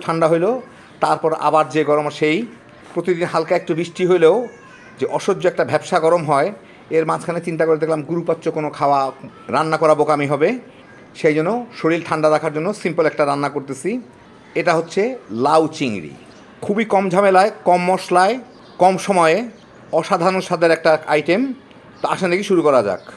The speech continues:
আমি এখানে একটা কড়াইয়ে প্রায় তিন টেবিল চামচের মতো সরিষার তেল দিয়ে নিছি। এর মধ্যে আমি একটা দেশি পেঁয়াজ দিব কুচি করে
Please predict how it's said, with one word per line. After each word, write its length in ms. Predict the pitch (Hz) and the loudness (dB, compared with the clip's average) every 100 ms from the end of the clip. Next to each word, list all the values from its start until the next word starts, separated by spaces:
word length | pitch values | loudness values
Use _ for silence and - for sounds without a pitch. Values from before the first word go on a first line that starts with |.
| - - - - - - - - - 170 | -20 -20 -20 -20 -20 -20 -20 -18 -4 -2
আমি 100 | 220 | 0
এখানে 160 | 220 220 | 0 0
একটা 140 | 214 202 | -2 0
কড়াইয়ে 320 | 202 220 214 202 262 - - - - - - - - - | 0 2 0 0 -4 -10 -20 -20 -20 -20 -20 -20 -20 -2
প্রায় 200 | 180 190 185 | 2 2 2
তিন 120 | 240 240 | 2 2
টেবিল 180 | 226 220 | 0 -2
চামচের 300 | 226 214 214 | -4 -2 -4
মতো 120 | 202 190 | -4 -2
সরিষার 280 | 202 196 208 214 | 0 0 0 -2
তেল 100 | 202 | 0
দিয়ে 120 | 196 196 | -2 -4
নিছি। 180 | 196 233 247 - 160 | -4 -2 -4 -2 0
এর 80 | 185 | 0
মধ্যে 160 | 208 196 190 | 0 0 -2
আমি 100 | 170 247 - - - - - - - | -2 -8 -12 -18 -18 -18 -10 -4 -4
একটা 160 | - 175 | -2 -2
দেশি 180 | 180 226 220 | -2 -2 0
পেঁয়াজ 280 | 208 240 - - - - - | 0 0 -4 -18 -20 -14 -6
দিব 120 | 170 208 | -2 -2
কুচি 160 | 208 196 | -4 -4
করে 120 | 185 | 0